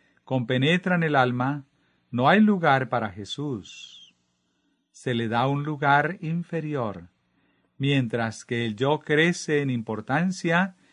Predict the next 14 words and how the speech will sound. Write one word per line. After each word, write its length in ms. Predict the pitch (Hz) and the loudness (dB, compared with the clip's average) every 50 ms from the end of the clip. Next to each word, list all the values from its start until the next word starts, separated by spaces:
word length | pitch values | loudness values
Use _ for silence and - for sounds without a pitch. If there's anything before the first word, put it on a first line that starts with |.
| _ _ _ _ _ | _ _ _ _ _
y 200 | - 143 139 131 | -2 0 0 0
llena 400 | 123 151 170 185 190 196 190 190 | 2 2 2 4 4 4 2 0
todo 340 | - 180 175 190 190 185 185 | 0 2 2 2 4 2 0
el 120 | 180 170 - | -2 -2 -2
templo 480 | - 165 151 143 135 123 - 127 117 | 0 0 0 0 -2 -4 -4 -4 -4
del 200 | 104 107 101 101 | -4 -4 -6 -6
alma. 460 | 101 98 98 95 90 87 98 98 - _ _ _ _ _ _ _ _ _ _ _ _ _ _ _ _ _ _ _ _ _ _ _ - | -6 -6 -8 -8 -10 -12 -12 -14 -16 _ _ _ _ _ _ _ _ _ _ _ _ _ _ _ _ _ _ _ _ _ _ _ -2
Tal 500 | - 123 123 127 139 143 147 151 165 - | 2 4 4 4 4 2 0 -4 -8 -8
es 200 | - 131 131 123 | -6 -4 -4 -2
la 120 | 123 139 139 | -2 -2 -2
razón 720 | 131 135 135 123 - - 160 151 143 143 147 147 143 135 | -2 -2 -4 -4 -4 -4 -2 0 0 0 -2 -6 -8 -6
por 200 | - 147 135 131 | -6 -6 -4 -2
la 160 | 131 135 127 | -4 -4 -4
cual 480 | - 143 139 135 131 131 139 139 143 | -2 0 2 2 2 2 0 -4 -6